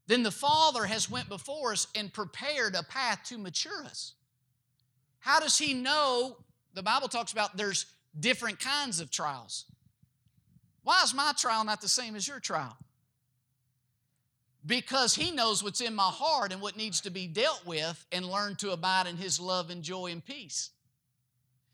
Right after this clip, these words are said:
So He allows some trials to come into my life, hoping that I understand the gospel,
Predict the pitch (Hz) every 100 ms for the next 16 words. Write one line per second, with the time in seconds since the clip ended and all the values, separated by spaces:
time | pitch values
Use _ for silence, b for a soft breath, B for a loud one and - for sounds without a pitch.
0 | _ - - 247 262 349 269 233 233 -
1 | 220 180 - 285 359 294 190 196 240 -
2 | - _ _ _ _ _ _ - 208 240
3 | 277 254 240 220 220 233 330 262 220 -
4 | - - _ _ - 320 381 - 214 202
5 | 233 _ _ _ - 240 247 254 269 247
6 | 233 - 262 247 220 190 220 311 339 -
7 | 208 190 220